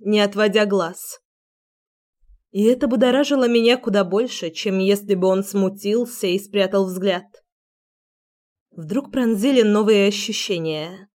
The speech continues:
Он понимал, что с ним происходит. Так же, как безнадежно больной знает, что творится с его телом.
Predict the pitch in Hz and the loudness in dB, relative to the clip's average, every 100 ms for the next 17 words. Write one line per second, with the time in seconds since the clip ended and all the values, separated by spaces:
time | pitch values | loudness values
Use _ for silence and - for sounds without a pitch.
0 | _ _ _ _ _ _ _ _ 190 196 | _ _ _ _ _ _ _ _ 2 2
1 | 196 196 202 202 202 196 233 247 - - | 2 -4 2 4 4 2 0 -4 -4 -8
2 | - 190 220 - 190 190 202 208 208 - | -6 -6 -6 -4 -2 -2 -2 -4 -4 -6
3 | 208 165 170 - _ _ _ _ _ _ | -6 -6 -10 -16 _ _ _ _ _ _
4 | _ _ _ _ - 269 240 247 240 226 | _ _ _ _ -4 -2 2 2 4 2
5 | 190 202 208 208 214 220 214 196 196 196 | 2 0 2 4 4 4 2 2 2 4
6 | 196 208 214 180 196 220 196 - - 196 | 4 2 0 0 0 0 -2 -2 0 0
7 | 196 190 202 202 202 202 196 208 - 208 | 0 2 2 0 -4 -2 0 -2 0 0
8 | 180 180 190 | 2 -2 -6